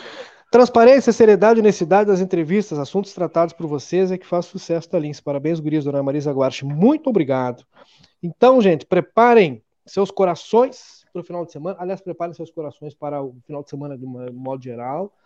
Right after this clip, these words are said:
A gente tem algumas novidades bem importantes, bem impactantes que vocês vão gostar. É...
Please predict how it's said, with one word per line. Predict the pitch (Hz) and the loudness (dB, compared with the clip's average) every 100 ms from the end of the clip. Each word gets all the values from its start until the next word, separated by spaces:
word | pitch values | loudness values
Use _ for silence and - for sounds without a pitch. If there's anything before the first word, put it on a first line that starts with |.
| _ _ - | _ _ -16
A | 131 | -12
gente | 147 143 | -10 -8
tem | |
algumas | 139 143 135 | -8 -10 -10
novidades | 131 127 135 117 | -10 -10 -12 -8
bem | 151 190 | -6 -6
importantes, | 165 123 143 139 120 | -8 -10 -10 -12 -12
bem | 147 | -12
impactantes | 160 127 - 131 131 _ | -12 -14 -14 -14 -14 _
que | 127 | -20
vocês | 120 117 | -18 -16
vão | 123 131 | -12 -12
gostar. | 117 _ 117 123 143 _ _ _ _ _ - | -12 _ -10 -10 -12 _ _ _ _ _ -10
É... | 135 135 135 135 131 131 123 120 | -6 -4 -2 -4 -4 -6 -8 -10